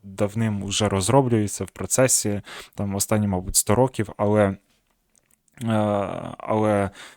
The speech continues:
знову ж таки, зараз, там, на горизонті трьох-п'яти років щось кардинально у нас такого якогось скачка величезного навряд чи станеться. Тому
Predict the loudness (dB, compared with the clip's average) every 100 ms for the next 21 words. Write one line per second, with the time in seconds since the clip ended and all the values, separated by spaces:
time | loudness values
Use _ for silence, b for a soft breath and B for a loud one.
0 | B -8 -2 0 2 0 -4 -4 -4 -2
1 | 0 2 4 4 2 0 -2 -8 -8 -6
2 | -4 -2 -2 -2 -4 -6 -6 -6 -4 -2
3 | -2 -4 -4 -2 -4 -6 -8 -6 -2 -2
4 | -4 -6 -6 -4 -6 -8 -6 -4 -6 -4
5 | -4 0 0 2 2 2 4 4 2 0
6 | -2 -4 -6 -8 -6 -4 -4 -4 -6 -4
7 | -4 -4 -6 -6 -6 -2 0 0